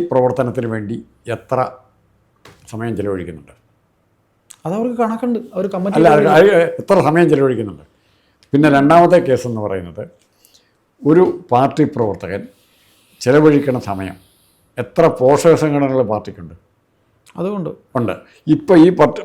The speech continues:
Speaker 1: പർട്ടിക്കുലർ സമയം പതിനൊന്നര എന്ന് പറഞ്ഞ ഈ സമയത്ത്, നമ്മൾ റെക്കോർഡ് ചെയ്യുന്ന സമയത്ത്, സി പി എമ്മുമായി ബന്ധപ്പെട്ട സി പി എമ്മിൻ്റെയും പോഷക സംഘടനകളുടെയും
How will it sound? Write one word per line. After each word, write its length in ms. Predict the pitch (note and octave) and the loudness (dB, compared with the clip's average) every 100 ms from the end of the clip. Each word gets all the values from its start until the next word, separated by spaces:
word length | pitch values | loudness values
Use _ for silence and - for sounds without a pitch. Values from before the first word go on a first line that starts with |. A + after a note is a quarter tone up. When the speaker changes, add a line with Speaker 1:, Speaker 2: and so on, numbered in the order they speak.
| - | -4
Speaker 1:
പർട്ടിക്കുലർ 340 | B2+ D3+ D#3+ C3 | -2 4 4 4
സമയം 240 | G#2+ A2 B2 _ - | -2 -4 -8 _ -2
പതിനൊന്നര 440 | C3+ C#3+ D3 D3 C#3+ | 0 2 2 4 2
എന്ന് 100 | C3 | 2
പറഞ്ഞ 160 | A#2+ A#2+ | -4 -6
ഈ 20 | - | -8
സമയത്ത്, 400 | G#2 G#2+ - G#2+ - _ - | -8 -8 -8 -14 -14 _ -12
നമ്മൾ 140 | A#2 B2 | -6 -4
റെക്കോർഡ് 260 | A#2 C3+ B2+ | 0 2 2
ചെയ്യുന്ന 180 | A2+ G#2 F2 | -2 -8 -12
സമയത്ത്, 320 | E2+ E2 G2+ - _ _ _ _ _ _ _ _ _ _ - - | -16 -14 -16 -16 _ _ _ _ _ _ _ _ _ _ -18 2
സി 140 | D#3 E3+ | 2 4
പി 80 | F#3 F3 | 2 4
എമ്മുമായി 400 | E3 D3 C3+ C3 | 4 4 2 0
ബന്ധപ്പെട്ട 400 | A#2 A#2 - G#2+ C#3 - - - | -2 -4 -4 -4 -4 -6 -12 -6
സി 100 | B2+ | -6
പി 100 | C3 C#3+ | 0 0
എമ്മിൻ്റെയും 440 | C#3 B2 B2+ C3 C3 | 0 -4 -4 -6 -6
പോഷക 280 | A2 - C3+ B2 | -8 -6 -6 -4
സംഘടനകളുടെയും 680 | A#2+ A2 G#2 G#2 G#2 G2 A2+ | -4 -6 -10 -8 -8 -8 -10